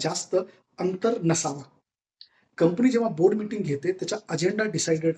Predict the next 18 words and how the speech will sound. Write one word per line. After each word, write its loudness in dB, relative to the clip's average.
असतो, -4
सर्क्युलेट -2
केलेला 0
असतो -6
शेअर 2
होल्डर्सला. -4
व -6
बोर्ड 4
मीटिंग 0
झाल्यानंतर -2
तिथं -8
काय -2
डिसिजन 0
घेतलं, -4
याची -2
इन्फॉर्मेशन -2
सुद्धा 0
या 4